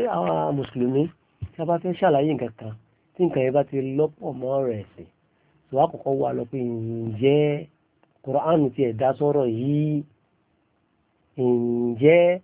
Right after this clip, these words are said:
hadith Ànábì dá sí? Ǹjẹ́ àwọn sàhábà tí wọ́n dá sí? So, ibi tí a, a kọ́kọ́ máa ń sọ lórí ọ̀rọ̀ wa nìyẹn. Al-Qur'an, ṣé ó dá sí in tí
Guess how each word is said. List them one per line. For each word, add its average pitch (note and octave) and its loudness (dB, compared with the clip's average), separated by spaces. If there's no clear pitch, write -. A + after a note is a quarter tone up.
hadith C#3+ -4
Ànábì C#3 -2
dá B2 0
sí? A2+ -10
Ǹjẹ́ B2+ 4
àwọn D#3 2
sàhábà D#3 4
tí - -4
wọ́n D3 2
dá D3 4
sí? C#3+ -6
So, C#3 -2
ibi C3 -6
tí D3+ -2
a, B2+ 0
a A2+ -14
kọ́kọ́ C3+ -8
máa B2 -2
ń B2 -6
sọ B2 -10
lórí C3 -2
ọ̀rọ̀ A#2 -2
wa G2+ -10
nìyẹn. F#2 -14
Al-Qur'an, F3+ 2
ṣé G#3+ -2
ó G3+ -2
dá F#3+ -2
sí F#3+ -8
in F3 -2
tí D#3+ -8